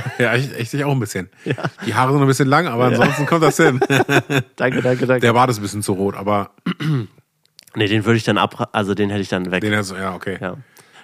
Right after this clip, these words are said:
Speaker 2: Gut, dann haben wir das auch geklärt.
Speaker 1: Ja.
Speaker 2: Obwohl ich muss sagen, dein, dein, deine Idee ist besser, ne? Mal so ein bisschen, bisschen an eine, an eine, an eine Strippen ziehen.
Speaker 1: Ja.
Speaker 2: Ja, finde ich
Speaker 1: Ich
Speaker 2: schon
Speaker 1: glaub,
Speaker 2: gut.
Speaker 1: mich interessieren eigentlich mehr so diese Geheimnisse. Das finde ich immer, das finde ich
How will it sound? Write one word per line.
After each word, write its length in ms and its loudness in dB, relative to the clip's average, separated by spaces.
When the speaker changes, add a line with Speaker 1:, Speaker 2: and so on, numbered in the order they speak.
Speaker 2:
Gut, 100 2
dann 100 4
haben 80 4
wir 60 4
das 140 0
auch 140 2
geklärt. 580 0
Speaker 1:
Ja. 160 4
Speaker 2:
Obwohl 180 4
ich 100 0
muss 200 0
sagen, 200 4
dein, 320 4
dein, 380 2
deine 240 4
Idee 160 2
ist 160 -4
besser, 300 -6
ne? 160 -4
Mal 80 -4
so 80 0
ein 40 0
bisschen, 540 0
bisschen 240 0
an 140 0
eine, 120 -2
an 160 0
eine, 360 2
an 80 -8
eine 120 0
Strippen 480 -6
ziehen. 360 -2
Speaker 1:
Ja. 240 0
Speaker 2:
Ja, 140 -2
finde 160 -6
ich 60 -6
Speaker 1:
Ich 20 -10
Speaker 2:
schon 80 -4
Speaker 1:
glaub, 120 2
Speaker 2:
gut. 60 -2
Speaker 1:
mich 80 2
interessieren 380 -2
eigentlich 260 -2
mehr 200 2
so 80 0
diese 180 -4
Geheimnisse. 600 -8
Das 160 -14
finde 180 -12
ich 80 -20
immer, 140 -12
das 100 -14
finde 160 -14
ich 240 -18